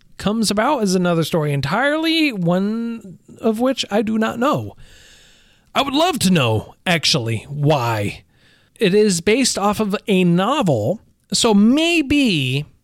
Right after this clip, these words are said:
it is gone into detail a little bit more in the novel, I would hope. Maybe. I don't know. Well, when she first meets him, it's because she's getting harassed by a couple of soldiers and he saves her, but he's also using her as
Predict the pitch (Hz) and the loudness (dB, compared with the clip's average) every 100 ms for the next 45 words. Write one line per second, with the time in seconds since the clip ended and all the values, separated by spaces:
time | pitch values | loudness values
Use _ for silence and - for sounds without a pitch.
0 | - 220 220 214 196 196 190 180 - - | -2 -2 0 0 2 2 0 0 -4 -6
1 | - _ _ _ _ _ _ _ - 202 | -12 _ _ _ _ _ _ _ -16 -4
2 | 170 202 208 208 202 196 185 170 156 147 | -2 0 0 0 0 0 2 2 0 0
3 | 180 - 226 262 339 320 - - _ 220 | 0 0 -2 -2 -4 -8 -14 -20 _ -2
4 | 254 311 311 294 302 339 370 370 330 320 | 0 2 2 2 2 4 2 0 0 0
5 | 320 330 370 392 392 - 233 226 233 330 | 0 0 0 -2 -2 -2 -2 -2 -2 -2
6 | 330 - - - _ _ _ _ - 185 | -4 -8 -10 -20 _ _ _ _ -4 0
7 | 262 302 349 330 - _ - 269 254 143 | 2 0 -2 -4 -12 _ -4 0 0 0
8 | - - _ _ _ _ _ _ 240 240 | -6 -20 _ _ _ _ _ _ 0 0
9 | - _ - 233 226 285 - 381 370 240 | -2 _ -2 0 0 0 0 0 0 0
10 | 233 214 233 226 233 196 160 - 202 220 | 0 0 0 0 0 -2 -2 -4 0 0
11 | - 190 160 156 214 202 143 165 170 180 | 0 0 0 0 0 0 0 0 0 -2
12 | - 170 147 - 170 147 - 175 160 156 | -2 -2 -2 -2 -4 -4 -2 0 2 0
13 | 147 143 135 151 139 131 - 208 254 190 | -2 0 2 2 2 0 0 0 0 -2
14 | 180 156 143 196 175 175 175 170 170 208 | -2 0 0 -2 -2 -2 -2 -4 -4 -2
15 | 240 240 - 220 214 311 339 285 170 131 | 0 0 0 0 2 0 0 -2 -2 0
16 | 151 151 160 196 190 190 | 0 0 -2 0 0 0